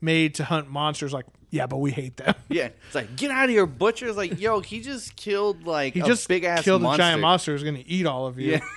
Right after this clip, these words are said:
Speaker 1: And those people attacked him.
Speaker 2: And you guys paid him. It's not like he placed the
Speaker 1: Yeah.
Speaker 2: monster there."
Speaker 1: Yeah. "Please, Witcher, save my daughter." It was like, "Okay." And he's like, "Save my daughter." He's like, "Puh, I spit on you."
Speaker 2: Yeah, "Get the fuck outta here. Who
Speaker 1: Yeah.
Speaker 2: asked you to do
Speaker 1: "You're
Speaker 2: this
Speaker 1: not
Speaker 2: shit?"
Speaker 1: welcome."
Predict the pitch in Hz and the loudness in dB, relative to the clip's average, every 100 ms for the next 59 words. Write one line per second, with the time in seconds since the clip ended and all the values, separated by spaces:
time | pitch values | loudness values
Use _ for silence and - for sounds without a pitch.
0 | - - - - 147 156 156 - 185 160 | -16 -16 -18 -8 0 2 2 2 0 0
1 | 147 - 165 - - 120 113 - 156 160 | -2 2 2 0 -6 -14 -12 0 2 2
2 | 160 156 160 160 131 - 135 139 170 185 | 0 -2 0 0 -2 -8 -6 -4 -4 -4
3 | 185 190 175 143 - 165 160 143 - 101 | -8 -10 -10 -10 -6 -4 -4 -4 -8 -16
4 | - 101 139 - 147 135 151 - - 156 | -10 -6 -6 -4 -2 0 -2 -4 -8 -6
5 | 147 151 170 165 - - - 480 - - | -2 -2 -2 -4 -8 -16 -14 -10 -10 -12
6 | - 220 214 175 175 190 190 - - - | -6 0 2 2 0 2 0 -2 -10 -2
7 | 247 214 202 202 208 196 - 165 156 - | 2 4 2 -2 -2 -2 -2 -6 -8 -14
8 | 147 160 165 147 175 170 151 151 - 156 | -10 -4 -4 0 -2 0 0 -2 -6 -10
9 | 147 151 160 151 147 143 151 147 131 - | -8 -4 -2 -2 -2 -2 -2 -6 -10 -16
10 | - - - 214 - - _ - - - | -20 0 4 4 2 -2 _ -8 -8 0
11 | 330 247 196 160 170 160 - 277 - - | 0 2 2 2 0 0 -2 -8 -10 -8
12 | - - 190 170 160 123 107 - 254 220 | -6 -2 0 0 0 -2 -2 -2 2 2
13 | 185 185 165 151 226 262 220 208 202 175 | 0 -4 -8 0 0 2 0 0 -4 -4
14 | 175 | -8